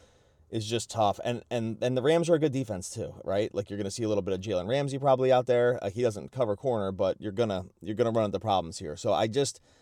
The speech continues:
I think there's just enough red flags. And if,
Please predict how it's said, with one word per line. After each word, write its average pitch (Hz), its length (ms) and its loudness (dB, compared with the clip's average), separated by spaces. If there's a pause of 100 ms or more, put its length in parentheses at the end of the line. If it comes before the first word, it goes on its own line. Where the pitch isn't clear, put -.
(280)
I 113 120 0
think 151 340 0
there's 131 180 4
just 127 320 0
enough 110 440 0
red 98 260 2
flags. 85 720 -4
And 113 100 0
if, 101 80 -2